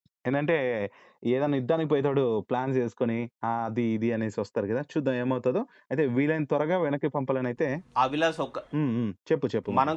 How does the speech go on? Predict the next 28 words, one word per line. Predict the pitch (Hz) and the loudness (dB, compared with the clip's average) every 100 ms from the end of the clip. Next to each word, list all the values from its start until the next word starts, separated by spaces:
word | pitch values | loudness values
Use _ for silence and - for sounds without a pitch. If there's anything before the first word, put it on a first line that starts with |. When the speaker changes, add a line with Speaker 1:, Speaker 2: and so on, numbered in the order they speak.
| 143 | -2
Speaker 2:
గుర్తుపెట్టుకోవాల్సింది | 147 165 170 165 180 170 185 160 | -2 2 0 4 2 2 -2 -2
ఒకటే | 127 139 151 | 0 2 4
అభిలాష్. | 131 113 110 104 - - - - | 2 2 0 0 -6 -20 -18 -2
అదేంటంటే | 117 131 170 160 135 120 131 180 - | 0 2 2 2 0 2 0 0 -2
Speaker 1:
ఉమ్. | 135 123 | 0 0
Speaker 2:
ఇప్పుడు | - 160 175 220 220 - _ - | 0 0 0 0 -4 -20 _ -2
ప్రీవియస్ | 165 190 190 190 185 185 135 | 0 2 0 0 0 0 2
అంటే | - 175 | 2 0
ఫస్ట్ | 160 165 - 196 | 0 0 0 -2
టెస్ట్ | 185 175 175 | 0 -2 0
మ్యాచ్‌లో | 160 156 - 175 180 | 0 0 0 -2 2
మనోళ్ళు | 151 147 151 160 170 185 | 2 2 0 2 0 2
థర్టీ | - - 160 | 2 2 -2
సిక్స్కి | 175 - - 160 | -4 -6 -4 -2
రోల్ | 135 160 170 | 2 4 4
అవుట్ | 170 | 4
అయిపోయిన | 147 139 147 147 | 2 2 0 0
తర్వాత | 139 120 113 135 | 0 0 2 -2
మనోళ్ళు | 156 143 147 175 156 | 2 2 4 2 2
ఎంత | 147 175 | 2 0
కమ్‌బ్యాక్ | 170 151 156 165 | 4 4 4 2
ఇచ్చారు. | 165 165 156 165 175 - - | 0 2 2 2 -4 -16 -14
అలానే | - 131 180 180 135 185 | 0 4 4 4 0 0
Speaker 1:
అదే | 113 120 | 0 0
కదా. | 120 101 | 2 2
Speaker 2:
మన, | 147 170 180 170 165 - 147 | 2 2 2 2 0 -2 0
మనోళ్ళు | 151 175 180 214 220 | 2 4 2 0 0
సెకండ్ | 185 196 208 | 0 2 2